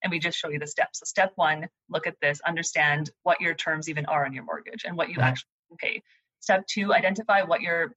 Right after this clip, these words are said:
Speaker 1: budget and what your cash flow is gonna look like. So do you qualify for E I? How much are you going to get? Do you have any savings? What can that contribute to it? Like, what costs can you take away? Can you cut your utilities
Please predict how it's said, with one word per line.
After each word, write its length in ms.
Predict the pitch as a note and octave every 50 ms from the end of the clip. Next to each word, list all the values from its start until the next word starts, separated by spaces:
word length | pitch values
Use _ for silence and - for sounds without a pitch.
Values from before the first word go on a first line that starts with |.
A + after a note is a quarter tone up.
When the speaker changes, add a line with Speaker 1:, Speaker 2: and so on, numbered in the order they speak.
| _ _ -
Speaker 1:
budget 280 | D#3 E3+ E3+ F#3+ F3 E3
and 100 | D#3 D#3
what 100 | D3 C#3+
your 100 | E3 -
cash 260 | - D#3 D#3 - -
flow 80 | E3
is 80 | D3+ -
gonna 160 | - D3 C#3+
look 160 | C#3+ D#3 G#3 -
like. 200 | - - - _
So 120 | - E3 D3 - - D3+
do 80 | -
you 120 | F3+ F3+ F#3 F3+ -
qualify 380 | G#3 G#3+ B3 C4+ - - C#3+
for 120 | - - -
E 160 | - - D3+
I? 60 | - - - - _ _
How 80 | - E3
much 160 | D3+ E3+ -
are 60 | - D3+
you 60 | D3+
going 180 | D#3 D3+ D3+ D3+
to 60 | D#3+
get? 220 | - F#3 E3 - _ _ -
Do 80 | -
you 200 | F3+ F3 F3 E3+
have 220 | E3+ E3 D#3 D3+ D#3+
any 120 | E3 F3
savings? 480 | G3 - A3 A#3 G3+ E3+ B2+ G#2+ - - _ _
What 140 | - C3+ - _ _
can 100 | - E3
that 160 | D3+ - -
contribute 380 | - E3+ E3 - F3 E3 D#3+ - - -
to 100 | A2+ -
it? 60 | - -
Like, 140 | D3 C#3+ - -
what 160 | F3 F#3+ F#3+ - _ _ _ -
costs 240 | G3 E3+ E3+ - _
can 120 | - F3 E3+
you 40 |
take 200 | - - E3 -
away? 260 | F#3 F3+ G#3+ G#3 E3+ D#3
Can 180 | D#3 E3 D#3+
you 120 | D#3+ D#3 -
cut 160 | - - -
your 100 | F3 F3
utilities 500 | F3+ F#3+ - - A3 A3 G#3+ F#3 G3